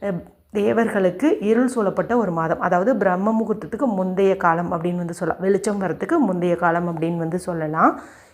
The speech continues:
இந்த காலம் பார்த்திங்கன்னா ரொம்ப இருட்டா இருக்கும். அந்த இருளை போக்குவதற்காகத்தான் நம்ம கார்த்திகை மாதம் முழுக்க, அஹ், வாசல்ல வந்துட்டு தீபம் ஏற்றுவது இதெல்லாம் வந்து செஞ்சுட்டு வருவோம். அப்போ நம்ம வாழ்க்கையில இருட்டுங்கிறது என்ன?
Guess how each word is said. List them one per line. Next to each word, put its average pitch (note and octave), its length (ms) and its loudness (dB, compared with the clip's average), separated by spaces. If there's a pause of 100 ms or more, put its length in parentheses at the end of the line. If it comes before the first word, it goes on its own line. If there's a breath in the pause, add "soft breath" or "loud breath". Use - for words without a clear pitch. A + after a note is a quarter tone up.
இந்த A#3 380 2
காலம் A3+ 320 4
பார்த்திங்கன்னா G3+ 380 0
ரொம்ப G#3 320 0
இருட்டா G3+ 520 0
இருக்கும். D#3 260 -4 (340 loud breath)
அந்த A#3+ 300 4
இருளை A#3+ 360 2
போக்குவதற்காகத்தான் F#3+ 1000 0
நம்ம A3+ 220 2
கார்த்திகை G3+ 480 0
மாதம் F#3 300 -2
முழுக்க, F#3+ 480 -2 (240 loud breath)
அஹ், G#3+ 160 2
வாசல்ல G3+ 400 4
வந்துட்டு F#3+ 340 0
தீபம் G3 360 -2
ஏற்றுவது F3+ 400 0
இதெல்லாம் F3+ 380 0
வந்து E3+ 320 0 (220 loud breath)
செஞ்சுட்டு F3 280 -4
வருவோம். E3+ 280 0 (320 loud breath)
அப்போ A3 380 2
நம்ம C4+ 600 4
வாழ்க்கையில B3+ 520 0 (160)
இருட்டுங்கிறது A#3+ 920 2
என்ன? G3+ 580 -2